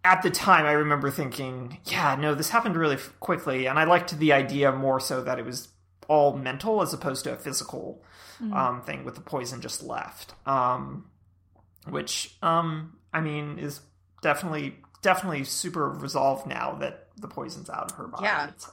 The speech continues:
Speaker 1: it's all
Speaker 2: Totally,
Speaker 1: fine.
Speaker 2: it's completely resolved. Um,
Speaker 1: She's fine.
Speaker 2: She's fine. Uh, but I, you know, I hear you, but for me, like, this idea that she's still carrying a physical manifestation of her trauma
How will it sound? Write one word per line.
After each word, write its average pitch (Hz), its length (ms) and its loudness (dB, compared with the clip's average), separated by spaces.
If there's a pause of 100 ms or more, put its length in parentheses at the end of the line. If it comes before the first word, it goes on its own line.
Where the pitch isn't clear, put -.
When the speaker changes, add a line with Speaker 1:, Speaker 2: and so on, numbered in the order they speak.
Speaker 1:
it's - 140 -16
all - 100 -10
Speaker 2:
Totally, 233 340 0
Speaker 1:
fine. 208 100 -2
Speaker 2:
it's - 140 -12 (200)
completely 247 380 0
resolved. 170 320 -4 (400)
Um, 220 540 6
Speaker 1:
She's - 220 0
fine. 139 260 4 (440)
Speaker 2:
She's - 280 -10
fine. 147 300 -2 (280)
Uh, 185 380 6 (320)
but 220 240 6
I, 254 280 6
you 294 140 4
know, 277 160 6
I 262 140 4
hear 311 280 2
you, 359 360 2
but 247 380 4
for 262 220 -4
me, 262 520 -2 (680)
like, 240 180 0
this 277 140 2
idea 254 400 6
that 214 180 4
she's 220 260 -4
still 220 200 0
carrying 214 500 0
a 196 60 -4
physical 208 560 -4
manifestation 180 840 -6
of 175 120 -8
her 180 100 -6
trauma 180 500 -6